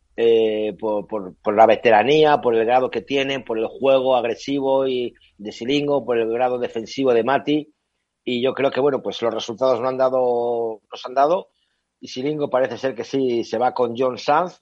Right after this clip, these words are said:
No está confirmado por, por ninguno de los dos, pero bueno, Fuster y Jones también han, han roto. Entonces ahí es donde sale, surge Silingo con John Sanz. No sabemos la pareja de Mati, pero volvemos a la tendencia de siempre,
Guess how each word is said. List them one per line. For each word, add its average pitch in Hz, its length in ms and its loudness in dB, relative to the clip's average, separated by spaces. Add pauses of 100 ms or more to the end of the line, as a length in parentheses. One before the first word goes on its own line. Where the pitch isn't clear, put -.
(160)
No 117 180 -12
está 123 180 -6
confirmado 120 520 -2
por, 110 360 0
por 110 140 -4
ninguno 120 320 -2
de 123 60 2
los 110 160 -2
dos, 139 180 -4
pero 110 140 -4
bueno, 107 300 0 (100)
Fuster 120 320 -2
y 117 100 -2
Jones 120 220 0
también 117 240 0
han, 113 280 -2 (460)
han 123 180 0
roto. 143 500 2 (360)
Entonces 120 380 0
ahí 120 160 4
es 117 80 -2
donde 117 240 2
sale, 120 380 0
surge 120 400 -2
Silingo 127 420 -2
con 123 160 -2
John 120 140 -2
Sanz. 151 240 2
No 151 120 4
sabemos 135 280 0
la 117 100 0
pareja 127 260 0
de 120 100 0
Mati, 147 380 -4 (440)
pero 143 160 2
volvemos 175 340 0
a 185 60 4
la 180 80 4
tendencia 165 440 0
de 151 120 0
siempre, 135 480 -6